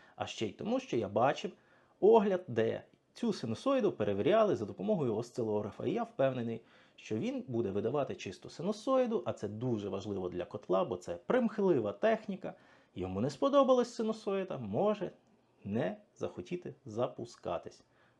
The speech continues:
Друге, цей інвертор має вбудовану в собі зарядку для акумулятора. Відповідно, крім цього інвертора, третій пристрій мені не потрібно буде докуповувати. І чому я обрав інвертор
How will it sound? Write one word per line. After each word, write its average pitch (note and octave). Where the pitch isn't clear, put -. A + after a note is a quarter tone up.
Друге, C3+
цей G#3+
інвертор G#2
має G#3+
вбудовану B2+
в -
собі C#4
зарядку C#3+
для A2
акумулятора. G2
Відповідно, G#2
крім A#2+
цього G#2+
інвертора, A#2
третій C#3+
пристрій D3+
мені A#2
не D#3
потрібно D3+
буде A#2+
докуповувати. C3+
І E3
чому D#3
я A2+
обрав A#2
інвертор G#2+